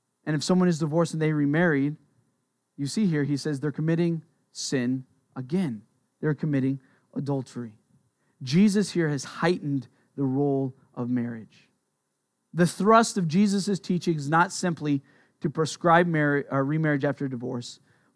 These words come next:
but to deny the Pharisees' presumption for dis-, divorce in any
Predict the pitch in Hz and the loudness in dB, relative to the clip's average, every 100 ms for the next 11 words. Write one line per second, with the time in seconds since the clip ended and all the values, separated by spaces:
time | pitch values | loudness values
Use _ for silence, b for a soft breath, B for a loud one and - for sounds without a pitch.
0 | - 165 165 175 165 131 165 165 165 170 | 0 0 2 -2 -2 0 2 6 6 6
1 | 190 185 170 160 147 135 143 - 147 131 | 4 2 2 2 0 -2 -6 -6 -6 -2
2 | 135 120 135 120 131 127 127 123 - 131 | -2 -2 -6 -6 -6 -6 -6 -8 -8 -6
3 | 123 135 127 123 127 - 147 151 143 | -2 -4 -2 -2 -4 -2 -2 0 0